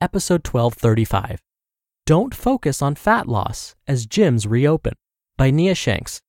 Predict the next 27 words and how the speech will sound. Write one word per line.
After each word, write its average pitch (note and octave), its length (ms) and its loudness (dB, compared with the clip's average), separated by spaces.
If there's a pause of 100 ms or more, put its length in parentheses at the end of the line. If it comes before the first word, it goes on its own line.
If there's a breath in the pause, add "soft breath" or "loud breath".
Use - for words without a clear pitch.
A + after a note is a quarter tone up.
(200)
of A2+ 80 2
nia E3+ 240 2
shanks G3+ 420 -2
dot C3 240 0
com. G2+ 320 0 (340)
And A#2+ 120 0
I'm B2 100 2
Doctor B2 320 0
Neil, F#2+ 320 2 (220)
your B2 140 2
host B2+ 280 2
and B2 100 4
narrator. F#2 460 2 (680)
Hey G3+ 120 2
there, G#3+ 240 2
happy C#3+ 380 2
Monday, D#3 500 2
and F#3 160 -2
welcome A#2+ 320 2
back A2+ 380 -2
to A#2+ 140 2
another A#2 300 2
week D#3+ 400 -4
of A#2+ 100 0
Optimal A#2 420 0
Health B2 320 2
Daily. D#3 340 2